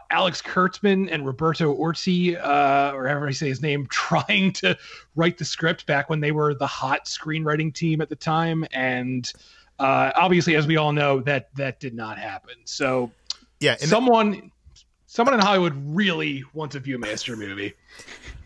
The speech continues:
Speaker 2: Well, th-, that was also a time right after Avatar that three D had exploded, uh, in, in the multiplex. So I think people were, like, you know, Viewma-, when, you know, when you think of thr-, three D,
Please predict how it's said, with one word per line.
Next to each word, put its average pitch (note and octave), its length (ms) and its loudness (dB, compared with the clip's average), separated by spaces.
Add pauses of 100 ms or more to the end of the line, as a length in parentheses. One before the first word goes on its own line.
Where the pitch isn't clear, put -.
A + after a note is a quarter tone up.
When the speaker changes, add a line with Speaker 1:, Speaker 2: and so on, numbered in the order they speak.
Speaker 2:
Well, D3 160 2
th-, - 140 -14
that F3 180 4
was G4 100 -2
also A3+ 260 2
a D#3+ 60 2
time D3 400 2
right B2+ 160 4
after C3+ 320 0
Avatar G#2 680 -2
that F#2+ 240 -2 (100)
three C3 460 -2
D A2 300 0
had F#2+ 200 -2
exploded, F2+ 960 -4 (260)
uh, F#2 440 -2
in, A2 200 -4
in G#2 420 -2
the G2+ 60 -2
multiplex. F2 800 -4 (460)
So - 180 0
I A2 120 2
think C4+ 420 -10 (640)
people E3 300 -4
were, D3 360 4
like, C3+ 140 2
you B2 80 2
know, G#2+ 340 2 (280)
Viewma-, B2+ 420 2
when, A#2+ 220 -4
you A2+ 100 -8
know, A2+ 80 -2
when A2+ 140 0
you A2 60 -2
think A2+ 180 -2
of G#2 80 -6
thr-, G#2 260 -2
three G#2 300 -2
D, F#2+ 420 0